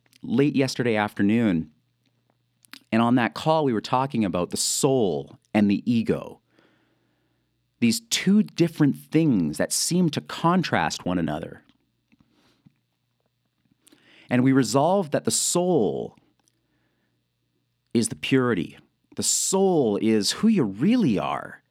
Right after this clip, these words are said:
In spite of circumstance,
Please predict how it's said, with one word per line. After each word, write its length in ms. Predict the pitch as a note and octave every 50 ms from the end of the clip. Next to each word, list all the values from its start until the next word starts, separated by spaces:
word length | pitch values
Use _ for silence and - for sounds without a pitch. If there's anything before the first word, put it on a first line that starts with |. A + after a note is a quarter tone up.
| _ _ _ _ _ _ _ _ _ _ _ _ _ _ _ _ _ _ _ _ _ _ _ _ _ _ _ _ _ _ _ _ _ _ _ _ _ _ _ _ _
In 80 | A#2+ A#2
spite 380 | A2+ - - - F#3+ G3+ A3+
of 100 | G3+ F#3+
circumstance, 1200 | - - - - E3 E3+ E3 - D3+ C3+ C#3+ - - F#2+ F2 D#2 D2 D2+ D2 - - - - -